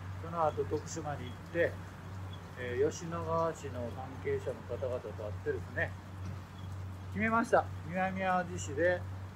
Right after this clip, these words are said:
ワーケーションをスタートするのと同時に、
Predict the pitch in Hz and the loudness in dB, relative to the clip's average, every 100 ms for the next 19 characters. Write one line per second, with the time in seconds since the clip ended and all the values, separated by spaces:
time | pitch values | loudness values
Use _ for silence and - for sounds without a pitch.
0 | - 139 139 - 165 156 143 135 123 - | -10 -4 -2 0 4 4 4 -2 -4 -2
1 | 143 131 - 147 - 131 151 185 143 151 | 0 0 -4 -6 -6 -6 0 2 6 4
2 | 151 - 160 190 | 2 -4 -4 -4